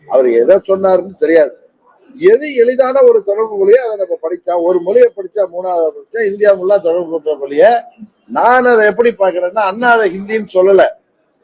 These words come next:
ஏன்னா நீங்க அதுக்கு ஒரு வாக்குவாதத்துக்கு வருவீங்க. இப்ப எங்க மாணவர் அடிச்சாரா கூட அது அண்ணா அதை சொல்லலன்னு வக்கீலா சொன்னாரு. நீங்க in between line எல்லாம் பேசாதீங்க. அவர் வந்து டைரக்டா சொல்லல,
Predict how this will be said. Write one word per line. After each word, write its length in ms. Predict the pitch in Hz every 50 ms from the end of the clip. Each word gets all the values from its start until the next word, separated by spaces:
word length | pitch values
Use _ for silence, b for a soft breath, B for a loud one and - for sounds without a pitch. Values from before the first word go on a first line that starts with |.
| _ _ -
ஏன்னா 120 | 175 208 214
நீங்க 200 | 202 208 202 196 185
அதுக்கு 260 | 180 185 185 170 185 180
ஒரு 80 | 175
வாக்குவாதத்துக்கு 600 | 175 196 220 196 208 208 196 190 185 180 170 170
வருவீங்க. 280 | 180 185 180 170 175 170
இப்ப 180 | 165 165 165 160 156 151 147 139 - - - - - - -
எங்க 200 | 165 175 170 160 160 156 151 147 139 - _ _ _ _ _ _ _ -
மாணவர் 340 | 160 185 202 208 202 190 185
அடிச்சாரா 380 | 180 170 - 180 175 175 175 170 170
கூட 180 | 175 185 190 180
அது 120 | 175 165
அண்ணா 220 | 151 156 185 208 202
அதை 160 | 190 180 165 -
சொல்லலன்னு 400 | 185 180 180 180 185 190 196 170
வக்கீலா 300 | 165 - 190 202 202 190 180
சொன்னாரு. 380 | - 170 175 175 165 151 139 113 - _ _ _ _ _ _ -
நீங்க 160 | 151 156 156
in 100 | 170 208 233 220
between 320 | 247 247 202 233 226 214 202
line 180 | 190 185 185
எல்லாம் 240 | 185 196 202 190 -
பேசாதீங்க. 640 | 170 175 165 165 160 175 160 151 151 135 127 135 147 156 143 101 - - _ _ _ _ _ _ _ _ _ _ _ _
அவர் 280 | - 143 175 214 226 214
வந்து 220 | 220 220 220 254
டைரக்டா 400 | 196 185 185 208 220 202 196 196 175
சொல்லல, 360 | - 170 160 151 143 143